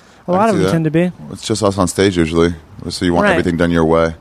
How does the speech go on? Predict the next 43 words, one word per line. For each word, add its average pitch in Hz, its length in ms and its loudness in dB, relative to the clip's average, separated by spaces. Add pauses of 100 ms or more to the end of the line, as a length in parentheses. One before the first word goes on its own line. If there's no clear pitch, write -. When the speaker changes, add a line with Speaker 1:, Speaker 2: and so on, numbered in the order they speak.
(340)
Speaker 1:
Right, 202 300 -2
or 180 240 0
it's 175 180 -4
like 180 140 -2
you, 180 360 -2
you're 185 140 -2
doing 190 220 0
comedy 185 340 0
because 170 520 -2 (300)
some - 240 -2
other 180 140 2
part 175 180 0
of 165 60 2
your 160 100 2
life 160 380 0
is 175 180 -4
out 165 140 2
of 165 80 2
your 160 80 2
control, 165 480 0
so 151 320 0 (360)
Speaker 2:
Chicks, 98 220 0
Speaker 1:
you 170 140 2
s-, - 40 0
Speaker 2:
usually, 82 320 0
with 80 160 -2
guys. 85 280 2
Speaker 1:
chicks, 170 200 -2
or, 151 280 -2 (480)
in 180 160 0
my 175 100 2
case, 170 220 0
I 160 60 0
feel 170 160 0
like 147 60 -2
my 156 180 2
bowels, 151 520 0
that's 160 220 -2
a 160 40 2
big 147 360 -2
part 156 240 2
of 135 100 -2
it. 156 180 -8